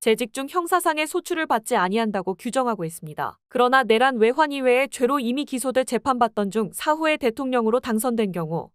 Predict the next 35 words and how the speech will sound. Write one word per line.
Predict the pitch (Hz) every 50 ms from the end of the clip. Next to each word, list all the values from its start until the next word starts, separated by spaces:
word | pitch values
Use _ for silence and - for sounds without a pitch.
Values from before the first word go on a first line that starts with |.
| _ -
형사재판을 | 294 285 285 - 294 269 277 262 - 247 226 254 269 -
계속 | - 254 226 220 285 -
진행할 | - - 262 240 269 269 269 262
수 | 262 - 247
있는지에 | 220 208 214 214 208 - 208 196 185
대해선 | 175 170 160 151 156 196 175 165 -
명확한 | 180 190 208 214 214 - 240 220
규정이 | 214 - 240 - 240 226 214 185
없습니다. | 151 - - - - 165 156 - 143 127 - - _ _ _ _ _ _ _ -
정 | - 240 240 240
위원장은 | 233 233 247 254 247 233 226 208 202 233 240 190 - - _
재판이 | - 247 226 220 - 269 269 285
계속되면 | 226 269 240 240 285 - - 240 240 269 294 262
대통령으로서의 | - - 240 214 - 320 311 311 302 294 294 277 269 - - 240 240 262 285
직무 | - - - 247 247 285 311
수행에 | 294 - - 311 294 277 277 277
장애가 | - - 226 208 214 214 226
발생할 | 220 - 208 185 - 226 208 202 185
수 | 185 - 160
있다며 | 156 - 156 151 147 156 139 - - _ _
정치적 | - 233 220 226 214 269 240 285 277 -
중립성을 | - 254 254 294 - - - 262 262 277 277 -
유지해야 | 214 240 214 - 277 269 254 233 220
할 | 226 240 247 233 226
형사사법기관이 | 233 294 302 294 302 320 302 320 294 - 269 262 - 262 233 233 226 233 254
대통령을 | - 240 214 - 262 240 233 233 226 240 247
상대로 | - 269 247 233 233 220 233 240
한 | 277 269 247
재판을 | 220 226 202 - 208 185 202 214
계속 | 202 - 220 214 202 247 233 -
수행할 | - - 320 302 302 285 269 269
수 | - - 202
없게 | 175 170 - 247 233
됨에 | 226 208 185 180
따라 | 175 - 165 160 151 - -